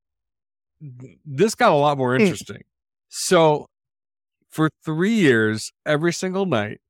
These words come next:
Speaker 1: you have fallen asleep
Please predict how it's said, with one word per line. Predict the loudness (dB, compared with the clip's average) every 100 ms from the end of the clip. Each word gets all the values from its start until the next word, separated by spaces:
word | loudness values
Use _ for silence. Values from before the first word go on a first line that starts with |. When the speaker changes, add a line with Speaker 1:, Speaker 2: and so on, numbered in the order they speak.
| _ _ _ _
Speaker 1:
you | -6 0 2 2 0 -4 -10 _ _ _ _ _ _ -4
have | -4
fallen | -2 0 2 2
asleep | 0 -2 0 2 0 -6